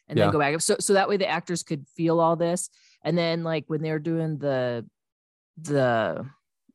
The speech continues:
Speaker 1: the G's thing, like the nine point five G's thing, you know, they were
Speaker 2: Mm-hmm.
Speaker 1: actually doing things to make all that happen. So their face, you know, that facial stuff is, you know,
Speaker 2: <laughs>
Speaker 1: part acting, but part real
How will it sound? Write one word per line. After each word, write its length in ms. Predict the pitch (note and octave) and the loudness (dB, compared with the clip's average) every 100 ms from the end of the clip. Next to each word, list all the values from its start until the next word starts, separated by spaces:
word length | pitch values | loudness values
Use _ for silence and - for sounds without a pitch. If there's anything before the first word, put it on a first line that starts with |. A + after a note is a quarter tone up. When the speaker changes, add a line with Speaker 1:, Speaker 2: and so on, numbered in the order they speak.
| _ _ _ _ _ - G#3+ - | _ _ _ _ _ -18 -18 -8
Speaker 1:
the 100 | C#3+ | -6
G's 560 | B2+ D3+ D#3 D#3+ D#3+ - | -4 0 0 2 0 0
thing, 320 | D#3 D#3 D#3 | 0 0 0
like 200 | C#3 C3+ | -2 -2
the 100 | - | -2
nine 300 | C3+ C#3+ C#3 | 0 -2 -2
point 240 | D3 C3 | -4 -4
five 200 | C#3+ C3+ | -4 -4
G's 260 | B2 C3+ C3+ | -4 -8 -6
thing, 200 | - - | -10 -8
you 160 | - E3 | 0 2
know, 120 | C#3+ | 4
they 120 | C#3 | 6
were 80 | E3 | 6
Speaker 2:
Mm-hmm. 100 | D3 | 4
Speaker 1:
actually 520 | D3 - D#3 D3 C#3 - _ _ _ _ _ D3 | 2 -2 0 2 0 -4 _ _ _ _ _ 0
doing 400 | F3+ F3+ E3+ C#3+ | 2 4 2 -2
things 440 | C#3 C3 C3+ C3 | -4 -4 -4 -6
to 100 | - | -6
make 240 | C3+ C3+ C#3+ | -6 -4 0
all 80 | |
that 140 | C#3 C3 | 0 0
happen. 140 | D3 | -4
So 120 | C#3+ | -4
their 160 | C#3 B2+ | -4 -4
face, 460 | - D#3+ D#3 - - | -2 -4 -2 -6 -8
you 120 | D#3+ | -8
know, 80 | C3 | -2
that 220 | B2+ - - | -2 -2 2
facial 300 | E3+ D#3 C3+ | 2 2 -2
stuff 320 | - B2+ - | -2 -2 -2
is, 280 | C3+ C3+ - G#2+ | -6 -6 -4 -2
you 60 | D3 | 4
know, 140 | C3+ | 4
Speaker 2:
<laughs> 120 | - | 4
Speaker 1:
part 280 | B2+ G3 G3 | 4 4 6
acting, 420 | F3+ F3+ G3+ F#3 E3 | 4 4 6 4 4
but 200 | D3 - | 0 0
part 320 | - F3+ F3 - | 4 4 4 -2
real 640 | D#3 F3 F3+ E3+ D#3+ D#3 | 0 4 4 4 2 -2